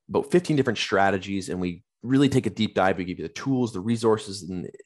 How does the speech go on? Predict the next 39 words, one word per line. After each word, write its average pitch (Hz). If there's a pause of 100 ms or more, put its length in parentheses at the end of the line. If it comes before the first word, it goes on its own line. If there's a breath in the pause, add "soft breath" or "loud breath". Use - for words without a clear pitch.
things 113
you 104
need 101
to 92
really 90
take 110
your 101
farm 85
to 80
the 71
next -
level. 101 (300 loud breath)
And 104
it's -
designed 127
for 135
agents 113
who 95
already 98
have 95
a 92
farm 87
or 73
just -
started 92
their 82
farm 80
and 82
want 98
to -
add 85
in 85
layers 82 (280 loud breath)
that 80
will 80
help -
them -
stand 78
out, 135